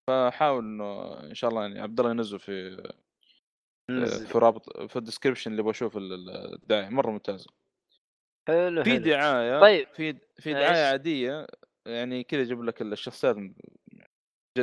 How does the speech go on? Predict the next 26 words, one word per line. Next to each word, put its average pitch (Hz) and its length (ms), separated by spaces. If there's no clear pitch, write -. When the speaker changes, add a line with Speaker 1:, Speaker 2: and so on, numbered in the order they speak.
Speaker 1:
مجمدة، 120 580
بس 135 180
كان 147 300
فيها 156 200
موسيقى 123 380
مرة 113 200
رهيبة. 95 280
بنحطها 127 320
في 98 420
الحلقة 104 320
إن 98 120
شاء - 180
الله. - 120
Speaker 2:
حلو. 123 380
Speaker 1:
سهل، 107 180
Speaker 2:
آه، 135 240
Speaker 1:
آه، 147 420
Speaker 2:
آه، 143 40
Speaker 1:
مترو. 98 240
Speaker 2:
آه، 165 100
مترو 180 960
لعبة 131 400
لطيفة. 117 400
ألعب 131 280
أجزاء 120 280
كلها. 98 440